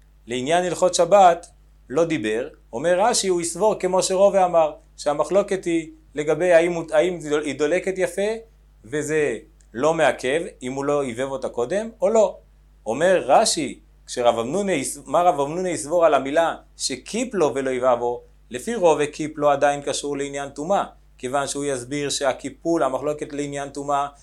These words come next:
האם הקיפול מאבד מזה שם טומאה. אבל רב אמנונה שדיבר על מט-, מקולי מטלניות, אז הקיפול נאמר לעניין נרות שבת, וזה בא לומר שזה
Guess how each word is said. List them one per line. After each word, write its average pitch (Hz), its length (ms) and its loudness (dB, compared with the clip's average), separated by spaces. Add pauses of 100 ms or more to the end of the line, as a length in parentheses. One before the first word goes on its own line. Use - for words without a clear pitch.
(140)
האם 147 180 -2
הקיפול 156 640 -2
מאבד 143 360 0
מזה 139 220 -2
שם 147 220 -4
טומאה. 160 340 -2 (460)
אבל 127 480 6 (300)
רב 110 180 -2
אמנונה 160 300 -2
שדיבר 135 320 -4
על 160 140 6
מט-, - 240 -4
מקולי 127 600 -4
מטלניות, 139 640 -2 (240)
אז 110 140 -6
הקיפול 151 420 -2
נאמר 190 380 0
לעניין 185 360 0
נרות 190 240 0
שבת, 196 420 2 (380)
וזה 143 280 -4
בא 175 140 6
לומר 185 440 6
שזה 180 320 -2